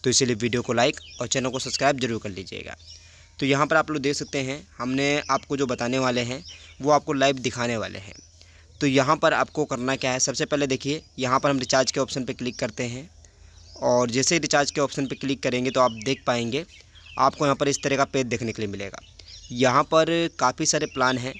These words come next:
जो कि आप देख सकते हैं, ये अनलिमिटेड वाले हैं और आप अगर इनको करवाते हैं तो ये महंगे पड़ते हैं,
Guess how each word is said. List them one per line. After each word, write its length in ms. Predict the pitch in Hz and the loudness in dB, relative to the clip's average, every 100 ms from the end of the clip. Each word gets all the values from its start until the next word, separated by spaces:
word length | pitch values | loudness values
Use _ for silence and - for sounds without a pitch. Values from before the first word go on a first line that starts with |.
| - 120 | -12 -6
जो 100 | 127 | -2
कि 120 | 139 | 2
आप 80 | 127 | 2
देख 160 | 131 | 2
सकते 260 | 139 143 139 | 2 0 -2
हैं, 180 | 131 143 - - - - | -4 -6 -14 -20 -20 -4
ये 160 | 123 143 | 2 4
अनलिमिटेड 400 | 127 127 135 143 | 4 0 0 2
वाले 220 | 139 139 | 4 2
हैं 200 | 135 143 175 _ _ - | -2 -8 -12 _ _ -2
और 340 | 123 123 127 - | 4 6 4 4
आप 200 | 127 139 | 0 0
अगर 140 | 135 135 | 0 0
इनको 260 | 135 139 | 0 -2
करवाते 400 | 120 123 123 139 | 0 2 2 2
हैं 100 | 135 | -2
तो 100 | 139 | 0
ये 60 | 135 | 0
महंगे 300 | 120 120 147 | 0 2 2
पड़ते 300 | 151 131 - | 2 0 -2
हैं, 220 | 123 139 | -6 -8